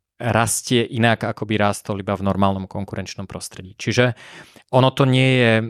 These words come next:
nejako nejaká nová myšlienka. Samozrejme, na to, aby ste mohli vyhrať, musíte najprv prežiť. Je, e, jedno, že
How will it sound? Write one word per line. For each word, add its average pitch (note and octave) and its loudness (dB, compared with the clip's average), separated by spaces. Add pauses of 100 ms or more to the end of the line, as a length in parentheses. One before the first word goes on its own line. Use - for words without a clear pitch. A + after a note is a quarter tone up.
nejako A#2 -4
nejaká G#2+ 2
nová A2+ 2
myšlienka. G#2+ -2
Samozrejme, G2+ -6
na G2+ 2
to, A2+ 0
aby G2+ -2
ste - -6
mohli G#2 0
vyhrať, G2+ 0
musíte G#2+ -4
najprv G#2+ 2
prežiť. A#2+ 0 (400)
Je, G#2 -4 (120)
e, G#2+ -8 (520)
jedno, A2 2
že G#2+ 2